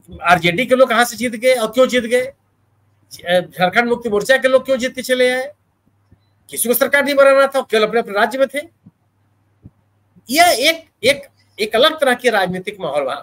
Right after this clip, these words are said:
निश्चित रूप से अपने मतदाताओं को, अपने समर्थकों को सुखविंदर, अ, सुखबीर सिंह बादल समेटने में विफल रहे, यह बिल्कुल सही है। यह अकाली दल की संगठनात्मक कमजोरियां हैं और भारतीय जनता पार्टी उनको और कमजोर करना चाहती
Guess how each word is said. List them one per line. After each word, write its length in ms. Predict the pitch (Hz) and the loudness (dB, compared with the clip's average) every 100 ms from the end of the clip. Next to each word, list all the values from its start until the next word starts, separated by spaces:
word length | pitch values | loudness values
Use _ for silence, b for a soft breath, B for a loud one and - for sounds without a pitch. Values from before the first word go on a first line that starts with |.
| 151 | -6
निश्चित 300 | 185 339 339 | -4 -4 -2
रूप 160 | 196 120 | -4 -4
से 220 | - 233 | -6 -6
अपने 440 | 269 - - 220 | -4 -8 -6 -6
मतदाताओं 640 | 226 196 165 156 147 127 | -4 -4 -2 -2 -4 -6
को, 180 | 117 233 | -8 -6
अपने 280 | 240 - 196 | -6 -6 -12
समर्थकों 520 | - 156 139 _ 131 | -10 -10 -10 _ -12
को 160 | - 226 | -10 -12
सुखविंदर, 460 | - - 139 143 202 _ _ _ 151 | -12 -16 -12 -8 -10 _ _ _ -8
अ, 260 | 156 156 131 | -4 -4 -4
सुखबीर 380 | - - 202 | -8 -2 -2
सिंह 180 | 202 175 | -2 -4
बादल 340 | 143 180 247 240 _ _ _ _ - | -6 -2 -4 -4 _ _ _ _ -10
समेटने 520 | 175 160 160 160 170 | -4 -4 -4 -6 -4
में 120 | 311 | -2
विफल 320 | 269 - 156 | -4 -2 -2
रहे, 160 | 113 135 | 0 0
यह 240 | 254 240 _ 160 | 2 0 _ -10
बिल्कुल 260 | 202 320 | -6 -6
सही 220 | - 143 | -4 -4
है। 200 | 107 _ _ _ _ _ _ _ _ _ _ _ _ | -6 _ _ _ _ _ _ _ _ _ _ _ _
यह 360 | 175 262 311 302 - - _ - | 2 4 4 2 -2 -14 _ -14
अकाली 360 | - 170 233 | -4 -2 0
दल 200 | 208 233 | 2 0
की 160 | 226 269 | 0 -6
संगठनात्मक 640 | - 190 190 165 160 262 | -4 -4 -4 -6 -2 -2
कमजोरियां 540 | 254 - 143 135 127 139 | -2 -6 -4 -4 -4 -2
हैं 80 | 240 | 2
और 160 | 302 | 2
भारतीय 340 | 196 180 202 233 | 2 0 0 -2
जनता 160 | 226 | -2
पार्टी 320 | 202 170 170 | -2 -4 -4
उनको 180 | 240 240 | -8 2
और 160 | 247 233 | 2 4
कमजोर 240 | 208 175 | 0 -2
करना 260 | 160 131 113 | -4 -6 -8
चाहती 300 | - - | -14 -20